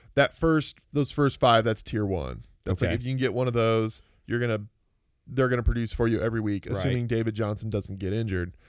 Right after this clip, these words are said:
Speaker 1: Uh, tier two starts with DeAndre Hopkins at six. Easily the best wide receiver off the board, I think.
Speaker 2: You think?
Speaker 1: Yeah.
Speaker 2: Okay. Yeah.
Speaker 1: Who else do they have in Houston?
Speaker 2: Right. Sh-, you're right there.
Speaker 1: <laughs>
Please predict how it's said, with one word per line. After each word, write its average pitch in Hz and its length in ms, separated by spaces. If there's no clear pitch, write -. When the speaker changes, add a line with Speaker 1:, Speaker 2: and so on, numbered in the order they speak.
Speaker 1:
Uh, 107 320
tier 196 180
two 131 560
starts 214 320
with 202 100
DeAndre 147 360
Hopkins 139 480
at 104 120
six. - 580
Easily 160 340
the 139 80
best 135 240
wide 123 300
receiver 113 420
off 98 100
the 92 60
board, 76 240
I 69 100
think. - 380
Speaker 2:
You 120 100
think? 147 280
Speaker 1:
Yeah. 90 280
Speaker 2:
Okay. 101 300
Yeah. 92 200
Speaker 1:
Who 151 180
else 160 160
do 160 80
they 139 140
have 135 160
in 117 120
Houston? 113 440
Speaker 2:
Right. 110 420
Sh-, - 120
you're 113 180
right 82 260
there. 85 320
Speaker 1:
<laughs> 208 120